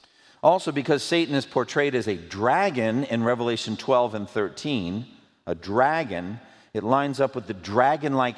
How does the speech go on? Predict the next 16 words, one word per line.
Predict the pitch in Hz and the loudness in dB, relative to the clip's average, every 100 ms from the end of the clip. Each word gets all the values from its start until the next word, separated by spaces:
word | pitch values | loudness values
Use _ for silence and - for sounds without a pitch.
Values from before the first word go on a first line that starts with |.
| - | -2
attributes | 117 131 135 110 98 - - | 0 0 -6 -6 -6 -4 -2
that | 101 | 0
we | 104 | 0
may | 101 101 | -2 -4
see | - 143 135 | -4 0 2
in | 104 | 2
Leviathan. | 92 80 73 78 - 110 123 | 0 0 -2 -4 -6 -6 -2
Revelation | 101 101 98 - 92 | -2 0 -4 -6 -6
twelve | - 98 98 | 0 0 -2
three, | 104 104 104 | -6 -6 -4
the | 95 | -6
Apostle | - 98 - 87 | -2 -2 -2 -6
John | 80 101 110 | -2 0 0
has | 104 92 | -4 -8
a | 92 | -6
vision. | 92 123 90 107 | -2 -2 -4 -10